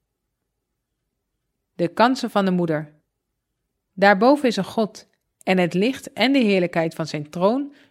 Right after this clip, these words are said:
rusten op de gelovige moeder, als zij haar kinderen tracht te behoeden tegen de invloeden van het kwade. Geen werk evenaart de hare in belangrijkheid.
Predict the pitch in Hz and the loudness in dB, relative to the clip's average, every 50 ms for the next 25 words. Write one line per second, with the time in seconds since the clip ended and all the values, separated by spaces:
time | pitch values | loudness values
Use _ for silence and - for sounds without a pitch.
0 | _ _ - 180 233 247 - - 262 262 247 202 180 - - - 165 165 175 233 | _ _ -2 -2 -2 -2 -2 -2 -2 -2 -2 -2 -4 -6 -6 -4 -2 0 0 0
1 | 247 - 262 - 247 220 196 185 170 170 165 170 165 _ _ _ _ - 190 185 | 0 -2 -6 -4 -2 0 0 0 0 -2 -4 -4 -10 _ _ _ _ -2 0 2
2 | - 175 160 147 147 151 - 233 254 269 269 254 247 - - 220 214 - - 208 | 2 2 2 0 -2 -2 -2 -2 0 0 0 -2 -2 0 0 0 0 0 -2 -2
3 | 185 190 180 175 170 165 165 165 170 165 - 170 160 151 - - - 185 226 220 | 0 2 0 0 0 -2 -2 -4 -4 -2 -2 -4 -2 -4 -6 -8 -6 -6 -6 -4
4 | - 208 196 180 175 - 185 175 170 - - - 208 208 208 190 170 160 - _ | -2 -2 -2 -2 -2 -4 -4 -4 -4 -8 -2 0 0 2 2 0 -2 -4 -8 _
5 | _ _ _ _ _ _ _ _ _ _ _ _ _ _ _ _ _ _ _ _ | _ _ _ _ _ _ _ _ _ _ _ _ _ _ _ _ _ _ _ _
6 | _ - - 247 262 277 247 226 208 196 196 196 - - - 202 247 254 - 269 | _ -2 0 2 2 4 4 6 4 4 4 0 -6 -2 0 0 0 2 0 0
7 | 240 220 226 220 214 190 180 180 170 165 165 170 - 175 170 165 170 185 226 233 | 0 0 0 0 -2 -2 0 0 0 0 0 -2 -2 -2 -2 0 0 0 0 0
8 | 208 170 160 - 165 156 156 151 151 - - | -2 -2 -2 -2 -4 -4 -4 -6 -10 -14 -20